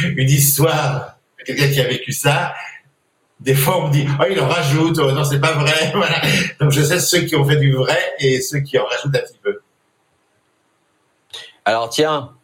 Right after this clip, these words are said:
Speaker 2: allez, les questions que suis-, ah, quel est... Non, je vous poserai la question à la fin, mais celle-ci, elle est pas mal. Le médium et l'argent,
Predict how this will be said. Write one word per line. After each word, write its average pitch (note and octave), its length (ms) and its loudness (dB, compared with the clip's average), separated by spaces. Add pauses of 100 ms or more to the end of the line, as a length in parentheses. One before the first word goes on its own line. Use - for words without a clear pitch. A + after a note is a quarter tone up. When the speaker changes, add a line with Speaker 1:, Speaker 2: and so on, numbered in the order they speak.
Speaker 2:
allez, C3 460 0 (260)
les F#2 140 -8
questions C3 420 -2
que A2 240 -4
suis-, - 320 -8
ah, A#2 300 -2
quel F#3 140 0
est... - 60 -2
Non, B2 240 -2 (280)
je - 120 -4
vous G3 80 2
poserai G#3 260 0
la F#3 100 -2
question D#3 280 -4
à B2 40 0
la G#2+ 80 -2
fin, F#2 240 -10 (160)
mais A2 60 -8
celle-ci, C3+ 320 -2
elle D3+ 100 2
est A#2 40 -2
pas G#2+ 120 0
mal. E2 240 -8 (640)
Le D#3 160 0
médium G3 320 0
et G#3+ 60 0
l'argent, D#3+ 560 -2